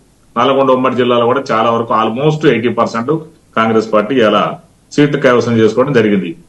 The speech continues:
ఇవాళ స్థానిక సంస్థలు ఎప్పుడైతే సీట్లు పోతున్నాయో, ఇవాళ కేసీఆర్ గారికి ఒకటి అర్థమైపోయింది, కేటీఆర్ వల్ల ఇది కావట్లేదని ఆయనకు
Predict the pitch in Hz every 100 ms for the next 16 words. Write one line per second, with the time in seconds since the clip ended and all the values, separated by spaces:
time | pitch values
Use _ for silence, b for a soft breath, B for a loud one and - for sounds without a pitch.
0 | b b 151 175 175 170 143 135 170 180
1 | 180 170 160 160 147 156 156 147 143 143
2 | 139 135 131 135 131 127 131 127 - 139
3 | 135 139 135 127 123 120 107 107 104 113
4 | 107 104 98 139 139 131 120 120 143 117
5 | 107 110 117 110 110 127 117